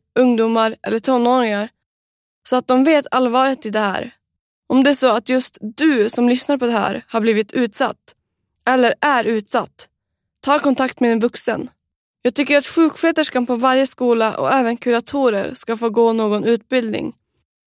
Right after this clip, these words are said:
när det kommer till psykisk ohälsa. Det är inte alla vuxna som vet något om det, och det är otroligt viktigt att de två personerna ska veta om det, eftersom att det oftast kommer upp hos dem.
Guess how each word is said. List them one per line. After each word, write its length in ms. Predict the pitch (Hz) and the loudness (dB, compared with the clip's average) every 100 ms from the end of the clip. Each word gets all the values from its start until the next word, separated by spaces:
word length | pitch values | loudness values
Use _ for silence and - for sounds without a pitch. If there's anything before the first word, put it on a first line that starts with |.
| _ - | _ 0
när 160 | 262 | 2
det 100 | 254 | 2
kommer 260 | 247 233 233 | 2 0 -2
till 120 | 240 | -2
psykisk 500 | 233 269 262 226 214 - | -2 -2 -2 -4 -4 0
ohälsa. 560 | 254 254 233 - - - _ _ _ _ - | 2 2 -2 -4 -8 -12 _ _ _ _ 0
Det 80 | 247 | 2
är 40 | |
inte 200 | 277 277 | 4 4
alla 220 | 285 269 | 2 2
vuxna 380 | 262 269 - 262 | 0 -4 -4 -2
som 180 | 254 247 | 0 2
vet 220 | 277 277 | 2 2
något 260 | 240 214 220 | -2 -4 -2
om 300 | 262 269 220 | 2 2 2
det, 160 | 196 | -2
och 140 | - 220 | -4 0
det 80 | 226 | 2
är 40 | |
otroligt 640 | 254 262 - 311 285 254 | 2 0 0 2 2 0
viktigt 520 | 254 247 - 247 226 _ _ | -4 -4 0 0 0 _ _
att 140 | - 208 | -2 2
de 180 | 269 | 0
två 200 | 262 247 | 2 0
personerna 460 | 240 240 254 226 208 | 0 0 0 0 -2
ska 180 | - 233 | -2 0
veta 260 | 233 233 | 0 0
om 160 | 233 214 | -2 -2
det, 160 | - 240 _ _ _ _ - | -6 -8 _ _ _ _ -4
eftersom 280 | 226 220 247 | -2 2 2
att 100 | 233 | 2
det 120 | 247 | 0
oftast 420 | 269 - 285 - | 0 0 -2 -2
kommer 220 | - 233 | -2 0
upp 180 | 240 - | 0 0
hos 140 | 226 | -6
dem. 320 | - 240 - | -2 -2 -2